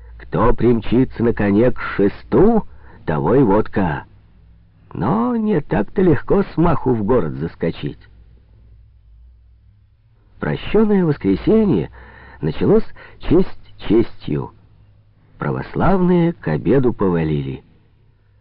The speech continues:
Солнце поднималось яркое. Того, гляди, к полудню капели будут. Снег белел ослепительно,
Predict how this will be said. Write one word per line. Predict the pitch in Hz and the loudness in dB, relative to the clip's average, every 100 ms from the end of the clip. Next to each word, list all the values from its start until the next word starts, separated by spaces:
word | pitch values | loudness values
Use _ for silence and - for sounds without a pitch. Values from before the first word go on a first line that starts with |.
| _ - - | _ -14 0
Солнце | 220 240 208 - 185 | 2 2 0 0 0
поднималось | 127 92 87 123 151 - | 0 0 0 0 0 -4
яркое. | - 90 117 113 104 85 69 - _ _ _ - - - - | -4 -2 -2 -2 -2 -2 -4 -8 _ _ _ -20 -20 -20 -4
Того, | 143 202 | 2 4
гляди, | 180 185 160 196 190 | 4 4 4 2 0
к | - | -2
полудню | 113 131 165 151 151 139 - - - | 0 4 4 4 2 2 -6 -20 -16
капели | - 127 - 104 131 139 131 | 0 0 2 4 4 4 4
будут. | 117 113 95 85 - - - - - - - | 4 2 2 0 -2 -16 -20 -20 -20 -20 -6
Снег | 82 117 131 | 0 2 2
белел | 117 110 113 123 113 - | 2 2 4 4 2 -2
ослепительно, | 117 - 98 110 101 131 127 123 123 104 95 71 | -6 -2 -2 0 2 2 2 0 0 0 -2 -4